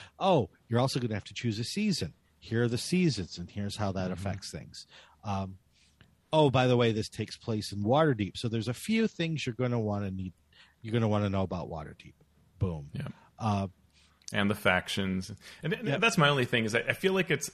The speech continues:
Speaker 2: it's a, a fair bit. There's also, um,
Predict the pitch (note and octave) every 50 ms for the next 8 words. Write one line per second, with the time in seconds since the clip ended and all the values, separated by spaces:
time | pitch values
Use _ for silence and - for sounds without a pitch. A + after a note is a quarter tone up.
0 | - A#2 G#2+ - - A2+ G2+ G2 F#2 G#2+ G#2+ - - B2+ B2 A#2+ A2 A#2+ B2 -
1 | - A2+ A#2 A2+ A2 C3+ D3 D3 - B2 A2+ G#2 G2+ - G#2 F#2+ F#2 F#2 F2 F2
2 | E2+ E2+ E2+ -